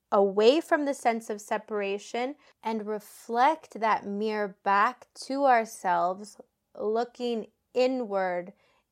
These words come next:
internally, into the unconditional bliss, freedom,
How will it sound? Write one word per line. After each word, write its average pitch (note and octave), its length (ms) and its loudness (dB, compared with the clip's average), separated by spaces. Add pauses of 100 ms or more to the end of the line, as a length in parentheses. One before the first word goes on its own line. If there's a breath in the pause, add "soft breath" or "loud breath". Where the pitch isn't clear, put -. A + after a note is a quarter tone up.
internally, A3+ 1040 -2
into A3 300 -8
the G#3+ 200 -8 (200)
unconditional A3 1400 -2
bliss, G#3+ 600 -2 (320 soft breath)
freedom, B3 840 -2